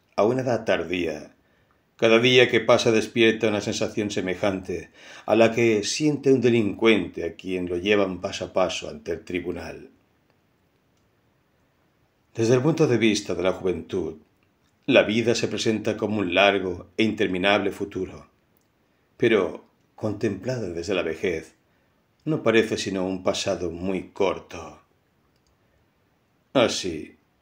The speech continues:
al principio, la vida se nos representa como cuando colocamos delante de nuestros ojos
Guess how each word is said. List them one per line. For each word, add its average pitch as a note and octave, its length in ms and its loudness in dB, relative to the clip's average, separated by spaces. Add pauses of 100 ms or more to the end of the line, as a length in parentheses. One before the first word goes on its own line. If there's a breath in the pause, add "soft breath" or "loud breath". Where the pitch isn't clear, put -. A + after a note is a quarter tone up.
al A#2 180 6
principio, - 640 -8 (460)
la A2 160 2
vida A2+ 300 4
se A2+ 140 -2
nos A2 140 0
representa G#2 580 -4
como G2 520 -2 (320 loud breath)
cuando A#2 260 -2
colocamos A2+ 480 0
delante A2+ 380 2
de G2 100 0
nuestros F#2+ 340 -6
ojos G2 480 -6